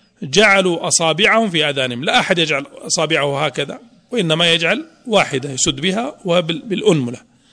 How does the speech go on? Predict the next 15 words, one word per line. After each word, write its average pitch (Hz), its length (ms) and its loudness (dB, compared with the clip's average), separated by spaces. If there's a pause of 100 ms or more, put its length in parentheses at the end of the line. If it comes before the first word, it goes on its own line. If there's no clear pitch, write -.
(520)
فلما 170 320 0
عبر 196 380 2
بهذا 175 400 0
كأنه 165 640 -2
يبين 160 380 -2
لنا 165 200 0
شدة 165 520 -2
الإعراض 175 720 2 (760)
التي 165 400 2
كان 170 320 2 (320)
قومه 208 680 4 (360)
ينتهجونها. 131 840 0 (960)
أيضًا 233 420 4 (140)
لما 185 320 4
قال: 214 440 2